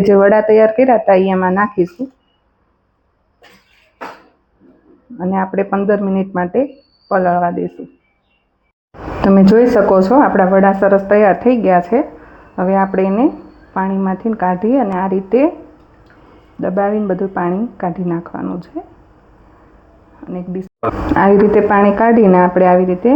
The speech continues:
ડીશમાં લેશું. હવે એમાં આપણે, મેં અહીંયા ગળું દહીં બનાવ્યું છે, ખાંડ નાખી એકદમ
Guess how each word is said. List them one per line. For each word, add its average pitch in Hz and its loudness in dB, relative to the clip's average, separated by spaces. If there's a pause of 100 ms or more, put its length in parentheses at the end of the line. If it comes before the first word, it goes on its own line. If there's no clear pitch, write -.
(380)
ડીશમાં 190 -4
લેશું. 208 0
હવે 202 0
એમાં 196 -2
આપણે, 208 2 (2000)
મેં 185 0
અહીંયા 208 0 (200)
ગળું 196 4
દહીં 202 2
બનાવ્યું 180 -2
છે, 285 0 (200)
ખાંડ 196 -4
નાખી 185 -4 (840)
એકદમ 190 -4